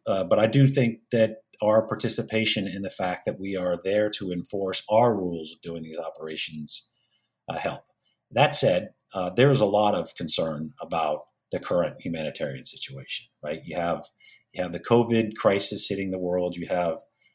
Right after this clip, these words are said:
significant deficiencies in the donations that were promised. You know, we're down to, like, I think a quarter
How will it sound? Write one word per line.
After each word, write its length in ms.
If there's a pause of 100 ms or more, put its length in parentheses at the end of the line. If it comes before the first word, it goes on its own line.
(240)
significant 920 (580)
deficiencies 1200
in 100
the 60
donations 640
that 140
were 80
promised. 640 (560)
You 100
know, 60
we're 140
down 280
to, 120
like, 180
I 60
think 220
a 80
quarter 540